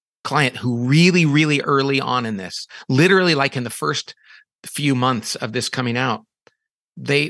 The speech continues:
they were gonna fire their head of sales because she didn't know how to come up with a new sales strategy. And then they did this and they realized she had been so successful because of her geniuses, she didn't have wonder or invention.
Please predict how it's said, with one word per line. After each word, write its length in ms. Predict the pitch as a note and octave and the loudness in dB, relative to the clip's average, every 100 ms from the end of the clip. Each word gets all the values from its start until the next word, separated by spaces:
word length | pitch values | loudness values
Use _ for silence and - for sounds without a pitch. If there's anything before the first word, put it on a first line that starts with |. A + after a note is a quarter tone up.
| - | 0
they 120 | C#3+ | 0
were 100 | C#3+ | 2
gonna 180 | C3+ D3 | 0 0
fire 380 | - D3+ D3+ C3+ | 0 2 2 0
their 120 | B2 | -2
head 140 | B2 | -2
of 120 | A#2+ | -6
sales 360 | - E3+ F3 C3+ | -4 0 0 -2
because 360 | C3 A#2 A#2 A2 | -4 -4 -4 -4
she 240 | - B2+ | -4 -2
didn't 260 | B2+ B2+ D3 | -2 -2 -2
know 140 | C3 | -2
how 160 | A#2 A#2+ | 0 -2
to 80 | |
come 200 | - A#2 | -2 -2
up 140 | A#2 A#2 | -2 -2
with 140 | G#2+ | -4
a 40 | B2 | -2
new 160 | G#2+ | -2
sales 360 | G2 A2+ A2 G#2 | -2 -2 -2 -4
strategy. 600 | - E2+ F2 - - - _ _ _ - | -6 -8 -10 -14 -18 -20 _ _ _ -6
And 100 | A#2+ | 0
then 80 | D3+ | 2
they 100 | D3 | 2
did 280 | B2+ D3+ C#3+ | 2 0 2
this 200 | B2 - | 0 0
and 120 | A#2 | -4
they 80 | A2+ | -4
realized 500 | B2+ C3+ C3 A2+ - _ _ | -2 0 0 -2 -6 _ _
she 220 | - E3 | -8 -4
had 100 | D3+ | -2
been 160 | C#3 B2 | -2 -2
so 260 | - D3 | 0 0
successful 640 | D3+ F3+ - D3+ D3 - F3 | 2 0 -2 -2 -2 -4 -4
because 300 | D3+ C3+ B2+ | -2 -4 -2
of 80 | B2+ | -4
her 80 | |
geniuses, 580 | A#2 B2 D3+ D3+ F3 F3 _ - | -2 -2 -2 0 -2 -2 _ -10
she 180 | - | -4
didn't 220 | E3 F3+ E3+ | 0 2 2
have 100 | E3 | 2
wonder 340 | E3+ E3+ E3 | 0 2 2
or 120 | D#3+ | 2
invention. 500 | D#3+ E3 F3 - F2 | 0 -2 -4 -8 -12